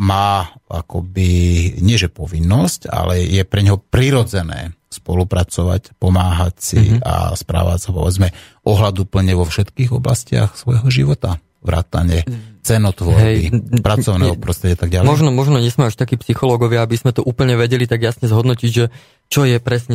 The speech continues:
Speaker 2: súčasťou ľudskej povahy, do akej miery.
Speaker 1: Mhm.
Speaker 2: A, ale odlišil by som dva základné pojmy, a to je konkurenčnosť, alebo teda ten, ten konkurenčný vzťah, a potom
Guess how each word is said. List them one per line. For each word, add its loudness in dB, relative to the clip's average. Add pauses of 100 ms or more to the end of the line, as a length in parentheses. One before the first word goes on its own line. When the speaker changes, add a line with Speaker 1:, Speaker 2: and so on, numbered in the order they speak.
Speaker 2:
súčasťou 0
ľudskej 0
povahy, 0
do 0
akej 0
miery. -2 (400)
Speaker 1:
Mhm. 4
Speaker 2:
A, 4
ale 0
odlišil -2
by 2
som 0
dva 2
základné 0
pojmy, 2
a -2
to 2
je -
konkurenčnosť, 0
alebo 0
teda 0
ten, -2 (160)
ten 0
konkurenčný 0
vzťah, -2 (480)
a -2
potom 0